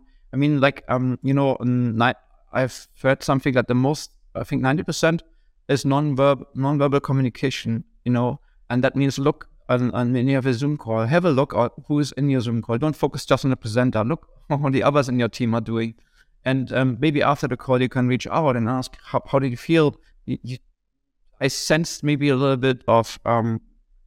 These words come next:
um, you know, um, confusion there or whatever. You know, like, just be observative. And, um, this is what I would con-, would do more. What I would be stopped doing is these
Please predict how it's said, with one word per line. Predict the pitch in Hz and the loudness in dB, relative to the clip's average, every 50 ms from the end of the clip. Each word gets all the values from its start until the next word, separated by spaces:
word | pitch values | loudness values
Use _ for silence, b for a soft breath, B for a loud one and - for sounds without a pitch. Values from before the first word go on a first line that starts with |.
| _ _ _ _ _ _ - - | _ _ _ _ _ _ -6 -2
um, | - 113 113 117 113 | 0 0 0 0 0
you | 117 117 | 0 0
know, | 113 113 110 107 80 | 0 0 -2 -2 -4
um, | - 113 113 110 110 | -4 -4 -2 -4 -4
confusion | - - - 123 - - 143 151 170 160 - 156 | -6 -6 -6 -6 -4 -2 -2 -2 -2 -2 -4 0
there | 135 139 135 139 | 2 2 4 4
or | 127 120 120 117 | 4 4 2 2
whatever. | 127 127 92 131 143 127 143 147 B B B B B | 0 2 2 0 2 2 0 -2 B B B B B
You | - 139 | -2 0
know, | 147 151 156 | 0 2 2
like, | 151 147 143 - - - - | 2 2 0 -2 -8 -14 -4
just | - 170 160 - - - _ _ _ _ _ _ _ _ _ _ _ _ _ _ _ _ _ _ - _ _ _ _ _ _ 139 | -4 -4 -4 -4 -10 -18 _ _ _ _ _ _ _ _ _ _ _ _ _ _ _ _ _ _ -20 _ _ _ _ _ _ -2
be | 139 156 151 | 0 0 0
observative. | - - - - - - 123 131 143 135 143 107 - - 98 - - - _ _ _ _ _ _ _ _ _ _ _ - | 0 -2 -6 -6 -4 0 2 2 4 2 0 -2 0 -8 -8 -8 -8 -18 _ _ _ _ _ _ _ _ _ _ _ -2
And, | 135 131 131 135 135 135 127 - - | 0 0 2 2 0 0 -2 -2 -4
um, | 120 123 120 123 123 117 - _ | -4 -2 -2 -2 -4 -4 -6 _
this | - 156 160 | 0 0 0
is | 190 170 143 143 | 0 -2 -2 -4
what | 170 - - - | -6 -6 -6 0
I | - 135 | 0 2
would | 143 143 147 - - - | 2 2 0 -4 -6 -4
con-, | - 143 135 - - _ - | -2 -2 -2 -2 -8 _ -10
would | 127 127 147 143 _ | -6 -6 -6 -4 _
do | - 143 135 | -2 -2 0
more. | 127 131 131 131 127 107 98 98 - _ _ _ _ _ _ _ _ | 2 2 4 4 4 2 2 -2 -10 _ _ _ _ _ _ _ _
What | - 143 139 | -4 0 2
I | 135 143 | 2 2
would | 139 147 139 - | 2 0 -2 -2
be | 131 123 | -4 -6
stopped | - - - 196 196 - - _ | -6 -4 -4 -4 -4 -4 -6 _
doing | - 131 123 120 117 113 113 104 | 0 0 2 2 2 0 0 0
is | 101 117 - | -2 -4 -6
these | - - 127 127 120 - | -8 -6 -6 -6 -6 -8